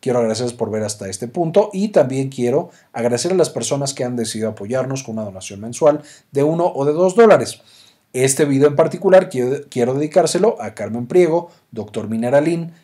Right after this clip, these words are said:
Nadia Godoy, Silvina Espinosa, Gladys Alvarado, Raúl Santiago Rodríguez, Rosaura Murillo, Gilberto Argueta, Laila Hernández, Georgina Juan Rodríguez, Rubén Núñez, Milis, Javier Mejía,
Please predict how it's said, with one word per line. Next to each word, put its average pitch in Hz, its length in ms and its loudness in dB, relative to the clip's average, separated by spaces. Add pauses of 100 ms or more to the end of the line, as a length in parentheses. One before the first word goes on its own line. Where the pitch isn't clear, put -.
(120)
Nadia 107 440 -6
Godoy, 175 480 0 (180)
Silvina 107 500 -6
Espinosa, 156 720 -2
Gladys 110 460 -4
Alvarado, 156 540 4 (220)
Raúl 160 320 2
Santiago 123 460 -2
Rodríguez, 135 600 -2 (200)
Rosaura 113 460 -2
Murillo, 139 520 2 (220)
Gilberto 120 440 -2
Argueta, 143 540 0 (220)
Laila 127 360 0
Hernández, 139 720 -2
Georgina 175 420 -2
Juan 135 220 -4
Rodríguez, 143 640 -2 (200)
Rubén 123 320 -2
Núñez, 143 560 -4
Milis, 123 560 -2
Javier 113 400 -4
Mejía, 143 480 0